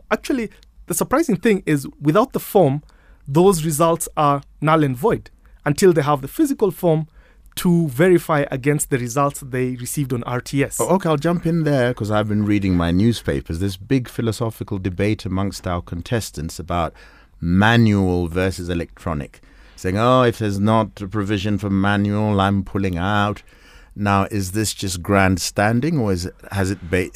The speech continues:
Speaker 2: does it have a basis in technical fact?
Speaker 1: It has a basis in technical fact, and if you look at, um, if you go and read the election technology regulations, which is, uh, subsidiary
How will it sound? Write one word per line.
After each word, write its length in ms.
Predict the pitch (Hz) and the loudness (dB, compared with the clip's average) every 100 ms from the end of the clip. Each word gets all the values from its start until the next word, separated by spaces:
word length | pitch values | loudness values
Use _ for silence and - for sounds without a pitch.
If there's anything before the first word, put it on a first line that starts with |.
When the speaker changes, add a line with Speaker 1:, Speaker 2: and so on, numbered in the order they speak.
| 95 95 | -6 -2
Speaker 2:
does 180 | 95 95 | -2 -2
it 80 | |
have 180 | 92 90 | -2 -4
a 60 | 85 | -4
basis 560 | 87 95 87 80 - | -2 -2 -2 -8 -8
in 240 | 80 78 78 - - - - - | -6 -6 -8 -12 -20 -20 -20 -14
technical 460 | - 107 80 - 76 | -8 -6 -6 -6 -8
fact? 520 | - 101 73 - - - - - - - _ - - - - - - - - - _ - | -4 -2 -2 -6 -20 -20 -20 -20 -20 -20 _ -20 -20 -20 -20 -20 -20 -20 -20 -20 _ -6
Speaker 1:
It 140 | 160 | -4
has 300 | 117 190 269 | 0 2 2
a 40 | 165 | 0
basis 440 | 107 139 143 120 | 0 0 0 -6
in 80 | 117 | -8
technical 420 | - 135 123 123 | -6 -8 -8 -14
fact, 500 | - - 160 120 - - | -12 -2 -2 -2 -12 -4
and 480 | 165 156 151 147 - - - - - - | 0 2 2 0 -4 -16 -20 -20 -14 -2
if 180 | 302 - | -2 0
you 60 | |
look 200 | 233 233 | 0 0
at, 340 | 160 139 - - _ - | -4 -6 -10 -18 _ -12
um, 320 | 147 131 135 - | -8 -8 -10 -12
if 100 | - | -8
you 60 | |
go 220 | 151 202 196 | 2 4 6
and 240 | 151 123 | 4 2
read 200 | 143 139 | 2 2
the 260 | 135 123 - - | 0 0 -2 -6
election 640 | 135 151 - 131 131 120 - _ _ - - - - _ - _ | -4 -4 -4 -4 -4 -6 -12 _ _ -20 -20 -20 -20 _ -20 _
technology 460 | - 139 147 143 127 | -10 -2 2 2 2
regulations, 580 | 123 117 156 - 143 123 | -2 0 -2 0 -4 -6
which 180 | 135 135 | -8 -8
is, 240 | 117 120 | -10 -8
uh, 220 | 123 123 | -8 -8
subsidiary 920 | 127 - 151 - 135 131 131 123 120 | -8 -10 -10 -10 -10 -6 -4 -4 -8